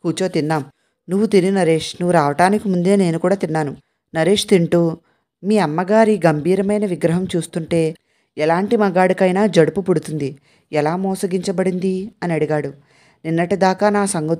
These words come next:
నాకు ఆ సంగతులే తెలియవు," అంటూ నిన్న తల్లి వల్ల విన్న సంగతులన్నీ చెప్పింది. "ఓ, ఇంత ట్రాజడీ జరిగిందన్నమాట మీ అమ్మగారి జీవితంలో.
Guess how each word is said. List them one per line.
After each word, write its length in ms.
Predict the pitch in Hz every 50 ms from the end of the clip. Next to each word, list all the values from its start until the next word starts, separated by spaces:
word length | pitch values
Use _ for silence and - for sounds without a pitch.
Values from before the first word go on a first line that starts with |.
| - _ -
నాకు 360 | 170 175 180 175 - 170 175
ఆ 100 | 180 180
సంగతులే 500 | 175 - 147 143 151 151 - 160 180 185
తెలియవు," 420 | 185 180 156 151 160 147 147 143 - _ -
అంటూ 360 | 151 151 147 160 151 151 143 147 _ _ _ _ _ _ _ -
నిన్న 400 | 180 180 180 175 160 160 156 156 - _ _ _ _ _ _ _ _ -
తల్లి 260 | 170 165 165 190 220
వల్ల 280 | 220 220 208 208 208
విన్న 260 | 196 190 185 180 180 170
సంగతులన్నీ 720 | - - 147 135 143 160 160 190 165 165 160 165 185 214 - 196
చెప్పింది. 400 | - - - 156 151 139 135 - _ _ _ -
"ఓ, 260 | 156 170 175 170 151
ఇంత 300 | 156 170 175 160 156 180
ట్రాజడీ 540 | 165 165 - 151 143 147 143 151 151 175 190
జరిగిందన్నమాట 800 | 175 185 175 170 156 165 170 170 165 165 156 151 143 143 143 180
మీ 200 | 165 160 165 156
అమ్మగారి 400 | 139 135 143 147 147 160 156 156
జీవితంలో. 580 | 139 143 143 143 143 156 139 147 147 143 135